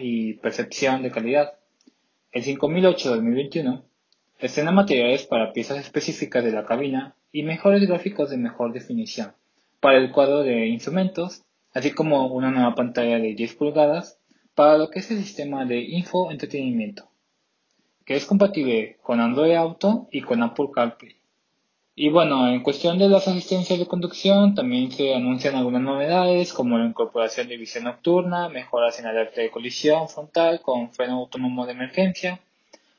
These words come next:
y un control de velocidad crucero adaptivo con asistente para embotellamientos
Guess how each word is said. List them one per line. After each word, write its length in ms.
y 180
un 140
control 480
de 120
velocidad 460
crucero 460
adaptivo 560
con 140
asistente 580
para 500
embotellamientos 1000